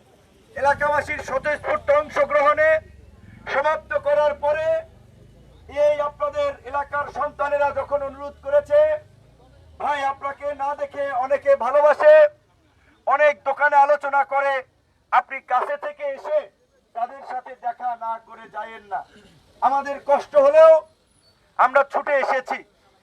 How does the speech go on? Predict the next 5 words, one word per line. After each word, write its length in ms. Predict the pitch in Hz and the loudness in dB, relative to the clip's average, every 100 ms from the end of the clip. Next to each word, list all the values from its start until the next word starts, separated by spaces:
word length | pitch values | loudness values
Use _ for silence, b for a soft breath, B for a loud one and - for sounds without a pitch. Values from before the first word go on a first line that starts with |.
| _ _ | _ _
আমি 220 | 226 269 | -2 2
আজকে 340 | 285 277 - 277 | 2 0 -4 -2
ঢাকায় 420 | 226 247 285 285 | 0 4 4 4
যাব, 180 | 277 277 302 311 - _ _ _ _ _ _ _ _ _ _ _ - | 4 6 6 4 0 _ _ _ _ _ _ _ _ _ _ _ -2
তারপরেও 680 | 254 285 285 294 311 302 | 0 0 0 0 0 -2